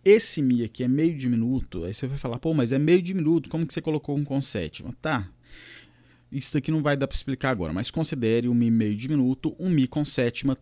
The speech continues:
também, tá? Que aí você vai ter aqui um fenômeno que chama subquinto,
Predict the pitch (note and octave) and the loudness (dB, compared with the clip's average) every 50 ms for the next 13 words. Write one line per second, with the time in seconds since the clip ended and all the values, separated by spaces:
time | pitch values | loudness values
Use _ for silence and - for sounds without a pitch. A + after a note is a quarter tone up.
0 | _ - D3+ D3+ D#3 B2+ G#2 G2+ F#2+ F2 A2+ G#2+ - - - A2 A#2+ B2+ C#3+ - | _ -2 0 0 0 0 0 0 0 -2 -2 -6 -10 -8 -4 -4 -4 -4 -4 -8
1 | _ _ _ _ - - - - - - - - G3 F#3 D#3+ D3+ F3 G3 G#3 D#3 | _ _ _ _ -20 -20 -20 -20 -20 -8 0 2 4 4 4 2 0 -2 -4 -4
2 | G2 B2+ B2 C3+ C3+ - - - D#3 C#3+ C#3+ B2+ B2+ - - G#2+ G2 F#2+ - - | -6 -6 -4 -4 -2 -2 -2 -2 -2 -4 -4 -4 -6 -6 -6 -6 -6 -6 -8 -10
3 | - D3 D3 C#3+ - - - _ _ - C#3+ C#3+ - - B2 A2 G#2+ A2 A#2 C3 | -8 -6 -4 -4 -4 -6 -10 _ _ -4 -4 -2 -2 -2 0 0 0 0 2 2
4 | C#3 C#3+ C#3+ C#3 C#3+ C#3 C#3 C3+ - - - - - - C#3+ C#3 D3+ D#3 D3 - | 2 4 4 4 4 2 0 0 -4 -10 -10 -6 -4 -2 0 0 0 0 0 0
5 | - - - - G3+ F#3+ F#3 G3 - - - G3+ G3+ E3 - - G#2 F#2 F2+ F2 | -2 -2 0 0 0 0 0 -2 -6 -4 0 0 0 0 0 -4 -6 -6 -6 -8